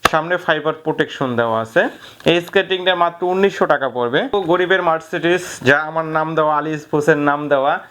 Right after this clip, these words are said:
এটা কিন্তু আলী স্পোর্টস ইনপুট করে। তো আপনারা গরিবের মার্সিডিজ কি সিলিকন ফাইবারের চাকা? অনেকে বলেন যে, "ভাই, আমার তো একদমই টাকা নাই, বাজেট স্বল্পতা,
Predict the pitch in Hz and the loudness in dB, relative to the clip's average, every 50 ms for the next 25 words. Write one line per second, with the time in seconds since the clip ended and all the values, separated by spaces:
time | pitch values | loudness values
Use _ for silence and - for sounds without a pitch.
0 | - - - _ - 156 160 175 185 180 190 190 180 180 196 196 196 180 156 151 | -20 -20 -8 _ -2 0 0 0 0 0 -2 -2 0 2 2 2 2 2 0 -2
1 | 165 170 170 165 - - 180 180 180 180 - - - _ - 165 160 156 - 156 | -4 -6 -8 -8 -4 0 0 0 0 0 -4 -10 -20 _ 0 0 2 2 2 0
2 | 147 - - 147 143 151 165 202 226 - - - - - - - - _ - 156 | -2 2 2 2 2 2 0 -2 -4 -8 -14 -20 -20 -20 -20 -20 0 _ 4 4
3 | 156 160 160 160 165 165 - - 170 165 - - 196 196 202 202 202 202 185 185 | 6 4 2 2 0 -2 -2 -2 -2 -2 0 0 2 2 2 2 2 0 0 0
4 | 180 185 185 202 202 196 190 180 180 180 - - 202 185 202 196 - - - 233 | 2 2 2 2 2 2 2 0 0 -2 -4 -2 -2 0 0 -2 -2 0 0 2
5 | 175 151 - - - 180 180 175 175 190 185 185 - - 175 165 160 160 165 170 | 2 0 -2 -2 0 2 2 2 2 0 -2 0 0 0 0 0 2 0 0 0
6 | 165 160 - 165 160 156 - 151 156 190 214 - - _ _ _ _ _ - - | 0 2 2 2 2 2 0 -2 -2 -2 -4 -10 -18 _ _ _ _ _ 0 2
7 | 156 180 208 208 208 190 202 196 196 196 196 196 180 156 160 170 170 175 175 175 | 2 0 0 -2 2 2 2 2 2 0 0 -2 -2 0 0 0 2 2 0 0
8 | 175 170 170 180 180 175 170 170 160 175 180 180 175 170 170 170 160 160 170 165 | -2 -2 0 0 0 0 0 0 -2 -2 0 0 -2 0 2 2 2 2 0 0
9 | 165 165 156 160 156 160 - - - _ _ - 123 131 143 139 165 165 - - | 0 -2 -2 -4 -6 -12 -16 -20 -20 _ _ 2 4 4 4 4 0 -6 -4 -2
10 | 190 180 170 165 175 175 170 170 165 160 160 | -2 -2 -2 -2 -4 0 2 2 2 2 0